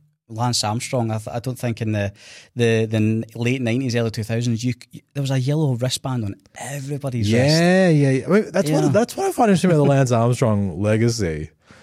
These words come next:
Speaker 2: 'cause people are like, you know, "I can't believe that guy, like, you know, cheated and, you know,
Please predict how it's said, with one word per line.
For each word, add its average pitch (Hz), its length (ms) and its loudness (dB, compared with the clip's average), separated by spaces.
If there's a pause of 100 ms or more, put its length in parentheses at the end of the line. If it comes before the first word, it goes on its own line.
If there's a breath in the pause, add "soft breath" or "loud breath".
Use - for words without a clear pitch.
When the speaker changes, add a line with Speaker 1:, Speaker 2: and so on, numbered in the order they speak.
(240 soft breath)
Speaker 2:
'cause 123 180 0
people 147 320 2
are 107 160 2
like, 95 100 0
you 104 120 2
know, 90 260 2 (440)
"I - 60 -6
can't 95 220 0
believe 92 160 -2
that 85 160 -2
guy, 82 300 -4
like, 78 500 -10 (540)
you 90 100 -2
know, 80 160 0
cheated 85 460 -2
and, 78 540 -6 (120)
you 92 100 -6
know, 73 280 -6